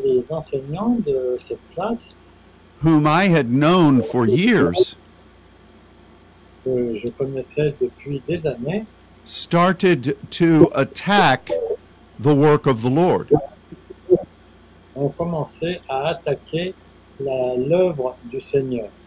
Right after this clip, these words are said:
Speaker 2: They said that we did not love each other anymore.
Speaker 1: Ils disaient qu'on, on ne s'aimait pas les uns les autres désormais.
Speaker 2: They said that all we did was pray.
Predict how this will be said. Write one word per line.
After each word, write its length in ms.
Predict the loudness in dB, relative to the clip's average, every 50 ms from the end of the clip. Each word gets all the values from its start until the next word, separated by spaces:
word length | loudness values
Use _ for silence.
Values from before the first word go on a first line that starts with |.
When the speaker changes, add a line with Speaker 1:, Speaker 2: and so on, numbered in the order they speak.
| _ _ -12
Speaker 2:
They 280 | -6 -2 0 2 2 2
said 440 | 2 2 2 2 4 2 2 0 0
that 220 | 2 2 2 0 -2 -4 -2 2 4 4 4 4 2 -2 -14 -16 -16 -16 _ _ -16
we 420 | -10 -2 0 2 2 2 2 2 2
did 220 | 2 2 2 2
not 300 | 2 2 2 2 0 0
love 680 | 0 2 4 6 6 6 6 6 4 2 -2 -10 -12 -14 -10 -6 -2
each 280 | 0 0 0 0 2 2
other 360 | 2 2 2 2 0 0 0 0
anymore. 580 | 0 0 0 0 0 0 0 0 -2 -4 -6 -12 -20 -20 -20 -20 -20 -20 -20 -20 -20 -20 _ -20 -20 -20 -20 -20 -20 -20 -20 -20 _ _ _ -20 -20 -20 -20 -20 -20 _ _ _ _ -20 -18 -10 -8
Speaker 1:
Ils 80 | -8
disaient 380 | -4 0 4 4 4 4 2 -2 0 2
qu'on, 720 | 4 4 4 2 -2 -6 -8 -8 -6 -6 -6 -8 -8 -10 -12 -14 -18 -20 -20 -20 -20 -20 -18
on 60 | -16
ne 100 | -16 -16 -18 -18 -20 -20 -20 -20 -20 -20 -20 -10 -6
s'aimait 300 | -4 -4 -2 -2 -4 -4 -4
pas 140 | -4 -4 0 2
les 220 | 2 0 2 0
uns 100 | -2 -2
les 300 | 2 2 2 2 2 0
autres 280 | 0 0 0 -2 -6 -12 -14 -12 -12 -12 -12 -6 -2
désormais. 480 | -2 -2 0 0 0 -2 -2 -4 -10 -12 -14 -18 -20 -20 -20 -20 _ -16
Speaker 2:
They 300 | -6 -2 2 2 4 2
said 500 | 2 2 2 4 4 4 4 4 2 0 0
that 220 | 0 0 0 0 4 4
all 340 | 6 6 6 4 2 2
we 240 | 2 4 4 4 4
did 340 | 4 4 2 4 2 2 0
was 240 | 0 0 0 0 -4
pray. 600 | -6 -2 0 2 4 4 4 4 2 2 -2